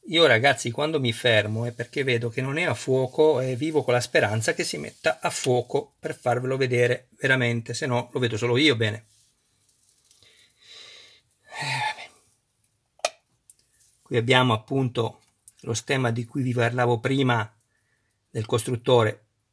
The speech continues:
Pini in Farina. Adesso andiamo prima ad aprire il cofano anteriore, dopodiché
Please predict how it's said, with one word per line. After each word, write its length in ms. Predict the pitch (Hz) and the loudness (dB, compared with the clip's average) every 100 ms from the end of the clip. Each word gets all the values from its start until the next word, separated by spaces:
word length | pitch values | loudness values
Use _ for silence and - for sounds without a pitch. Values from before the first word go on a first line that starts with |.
| _ - | _ -2
Pini 220 | 139 123 | 2 2
in 80 | 110 | 2
Farina. 500 | 117 127 147 180 190 - _ _ _ _ _ _ _ _ _ _ _ _ _ _ _ - - - - _ - - _ - | 0 0 4 4 2 -10 _ _ _ _ _ _ _ _ _ _ _ _ _ _ _ -20 -20 -20 -20 _ -20 -20 _ -10
Adesso 400 | 123 131 123 127 | -2 0 0 -2
andiamo 420 | 120 123 113 117 - | 2 2 2 -6 0
prima 260 | 180 196 | 2 4
ad 80 | 147 | 4
aprire 540 | 117 135 120 110 - _ _ _ - | 4 2 2 2 -2 _ _ _ -6
il 200 | 127 113 | -6 4
cofano 440 | 143 120 123 120 | 6 6 2 -4
anteriore, 680 | 117 156 156 175 196 208 208 - _ _ _ _ _ _ _ _ _ _ - - | -2 0 4 6 8 6 4 -4 _ _ _ _ _ _ _ _ _ _ -14 -10
dopodiché 680 | 110 120 175 208 220 - | -4 -4 4 8 8 6